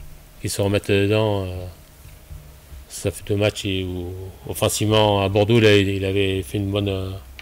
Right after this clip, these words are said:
il avait bien travaillé pour l'équipe, mais je pense techniquement, il peut, il est à même de faire beaucoup mieux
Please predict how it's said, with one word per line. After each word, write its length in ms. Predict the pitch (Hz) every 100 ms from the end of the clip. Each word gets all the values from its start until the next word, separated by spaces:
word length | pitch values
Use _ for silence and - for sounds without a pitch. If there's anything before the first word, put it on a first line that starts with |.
| - - -
il 60 |
avait 80 | 104
bien 140 | 98 101
travaillé 280 | 107 104
pour 140 | 98 107
l'équipe, 300 | 104 135 -
mais 440 | 101 95 92 92 95 - - - -
je 60 | -
pense 160 | 107 -
techniquement, 480 | 98 98 104 101 104
il 80 |
peut, 180 | - 101
il 220 | 107 98
est 40 | 98
à 60 |
même 220 | 98 104 101
de 80 |
faire 220 | 92 104 92
beaucoup 200 | 95 101
mieux 280 | 101 104